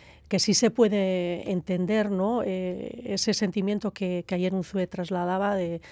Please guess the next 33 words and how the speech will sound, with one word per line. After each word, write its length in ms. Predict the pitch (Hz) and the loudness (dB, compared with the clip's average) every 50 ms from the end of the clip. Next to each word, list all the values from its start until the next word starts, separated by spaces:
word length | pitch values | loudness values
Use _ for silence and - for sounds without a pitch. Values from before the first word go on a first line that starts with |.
| - - - - | -20 -20 -10 -6
de 80 | 185 175 | -4 -2
soledad 560 | - 196 175 175 175 190 202 208 180 165 165 220 | 0 0 0 2 2 4 4 2 2 0 -2 -4
ahí, 240 | - 196 185 175 160 175 | -6 -6 -6 -6 -6 -6
¿no? 180 | 185 202 226 - - 277 - | -6 -8 -8 -10 -14 -10 -6
Es 120 | 226 160 | -4 0
verdad 320 | 190 185 185 190 202 202 190 | 0 2 2 4 2 2 2
que 240 | 208 185 180 175 - - - - - | 0 -2 -2 -2 -4 -8 -20 -10 -4
la 80 | - 180 | -4 -4
actividad 320 | - - 180 180 185 180 | -2 0 0 0 0 0
parlamentaria, 840 | - 185 175 190 175 175 175 160 - 185 175 185 180 180 180 175 175 - - - - - - - | -2 -2 -2 -2 -2 -2 -2 -2 -2 0 0 2 2 2 2 0 -2 -4 -12 -20 -20 -20 -20 -20
eh, 420 | - - - - - - - - 185 | -18 -16 -14 -12 -12 -8 -4 -2 0
es, 320 | 175 - - - - - | 2 2 2 2 2 0
eh, 160 | 202 175 175 - | -2 -4 0 0
hay 120 | 220 190 | 2 2
mucha 240 | 196 196 - 180 165 | 2 2 0 -2 -6
actividad 320 | 156 - - 175 170 156 | -4 -2 0 0 0 0
parlamentaria, 580 | - 175 156 165 170 170 165 - 208 202 202 202 | 0 -2 -4 -4 -4 -4 -2 -2 -2 0 0 -2
hay 80 | 196 | -2
muchas 320 | 180 180 170 - 196 170 - | -2 -4 -4 -4 -4 -6 -4
comisiones 540 | - 175 180 175 - - 175 165 170 - - | -4 -4 -4 -4 -4 -4 -6 -6 -6 -6 -6
a 80 | 170 | -6
la 100 | 165 165 | -4 -2
vez, 300 | 170 196 208 214 202 - - - - - - - - - | -2 0 0 0 -2 -4 -14 -20 -20 -20 -20 -12 -4 0
eh, 440 | 226 190 185 180 175 170 170 - - - _ _ - - | 2 2 4 2 2 2 0 -2 -4 -10 _ _ -10 -2
allí 300 | - 196 185 175 214 226 | 0 2 2 4 4 4
estaban 380 | 202 - - - 196 202 185 175 | 4 2 2 0 0 0 0 -2
presentes 420 | - 175 147 185 185 - 196 160 | -4 -6 -6 -6 -4 -4 -6 -6
los 180 | 175 165 160 160 - | -6 -8 -8 -8 -8
de 60 | 175 | -8
la 120 | 165 156 | -8 -8
Comisión 400 | - - 180 175 160 - - 185 | -6 -6 -6 -4 -4 -4 -4 -4
de 100 | 185 185 | -4 -4
Salud, 360 | 165 - 180 170 185 220 226 | -4 -4 -2 -2 -2 -2 -2